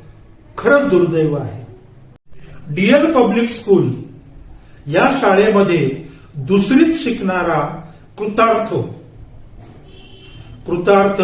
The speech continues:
कुशावह हा मुलगा अंधश्रद्धेचा बळी ठरला. या नालायक संचालकांनी त्यांच्या कुठेतरी असं डोक्यात आलं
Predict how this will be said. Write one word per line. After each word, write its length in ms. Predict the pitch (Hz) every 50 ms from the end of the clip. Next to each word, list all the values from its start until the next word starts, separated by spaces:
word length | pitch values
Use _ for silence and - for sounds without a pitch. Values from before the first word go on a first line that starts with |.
| 185
कुशावह 640 | 185 - - 147 - - 170 165 160 156 143 135 113 107 117 - - - - - - - - - - - _ - - - - - - -
हा 200 | - 165 202 220
मुलगा 440 | 202 190 180 170 165 165 160 160 160 160 165 160 - - - - - - - -
अंधश्रद्धेचा 920 | 165 185 196 202 208 220 214 202 - 170 156 139 135 151 156 156 - 170 147
बळी 400 | 131 123 139 143 143 156 160 160
ठरला. 400 | 160 151 123 120 127 123 107 98 - - - - - - - _ - - - - - - - - - - - - - - - - - - - - - - - -
या 180 | 165 190 240 277 294 302 262
नालायक 560 | 247 220 214 208 208 220 226 233 240 247 247
संचालकांनी 1080 | 254 - - 185 180 175 175 - - 220 196 196 196 - - 190 180 185 185 180 170 143 120 110 - - - - - - - - - - - - - - - - - - - - - - - - - - - - - - - - - - - - - _ _ _ _ _ - - - - - - - - - - - - - - -
त्यांच्या 380 | - 226 226 208 202 320 330 330
कुठेतरी 560 | 330 330 254 - 302 302 285 285 269 269 262
असं 280 | 247 - - 247 233
डोक्यात 380 | 208 208 208 202 226 208 - 202
आलं 340 | 185 175 170 170 156 139